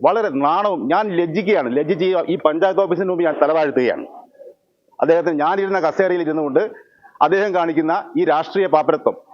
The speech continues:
സോഷ്യൽ മീഡിയയിൽ സൈബർ സഖാക്കൾ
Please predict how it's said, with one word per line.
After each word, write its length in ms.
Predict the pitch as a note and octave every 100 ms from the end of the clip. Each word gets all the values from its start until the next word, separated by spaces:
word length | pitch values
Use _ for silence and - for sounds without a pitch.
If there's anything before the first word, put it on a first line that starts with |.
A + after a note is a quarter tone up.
| - - -
സോഷ്യൽ 340 | E3+ A3+ B3+ B3
മീഡിയയിൽ 560 | A3+ A3+ A3 A3 F#3+
സൈബർ 420 | - E3 F#3+ A3+ A3+ - - _ -
സഖാക്കൾ 500 | D#3+ G#3 F3+ G#3+